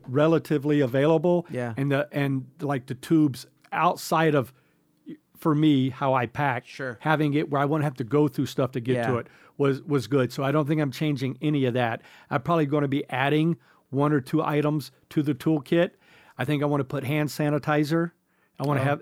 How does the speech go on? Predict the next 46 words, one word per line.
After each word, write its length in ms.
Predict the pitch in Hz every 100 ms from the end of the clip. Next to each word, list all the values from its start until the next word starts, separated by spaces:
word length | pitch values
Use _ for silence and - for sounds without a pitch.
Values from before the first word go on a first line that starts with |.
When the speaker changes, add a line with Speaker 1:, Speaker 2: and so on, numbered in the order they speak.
| -
Speaker 1:
I 40 | 139
wanna 160 | 143
have 140 | 143 135
that 220 | 147 -
little 340 | 160 139 139
relative 500 | 131 139 139 131 139
available 360 | 131 147 147 156 - - - -
and 160 | 143
a 60 | 139
little 320 | 139 147 147
four-by-four 680 | - 160 156 151 131 156 143
piece 340 | - 156 131
of, 180 | 147 123
uh, 240 | 135 127 123 _ _ -
like, 180 | 139
chamois 400 | - - 151 147
cloth 360 | 120 139 131 131
or 60 | 123
ShamWow 640 | - 143 139 127 113 107 - - _
just 240 | - 156 -
to 60 |
wipe 240 | 170 175 -
your 100 | 160
hands 340 | 151 156 135
off 320 | 151 151 147 -
if 220 | 147 127
you, 80 | 160 _
if 260 | 175 143 131
you're, 320 | 143 135 127 - _ - _
'cause, 220 | 170 143
you 80 | 156
know, 120 | 160
we 260 | 147 143 202
were 160 | 196 185
in 180 | 175
the 60 | 170
mud 400 | 151 147 110 104 _ _ _ _ _
when 200 | 139 139 135
we, 360 | 135 127 127 -
you 160 | 151 151
Speaker 2:
Now, 220 | 160 143
do 160 | 127 139
you 140 | 170
carry 300 | 175 185 180
that 200 | 160 147
anyways, 1040 | 147 170 190 202 208 214 220 - - -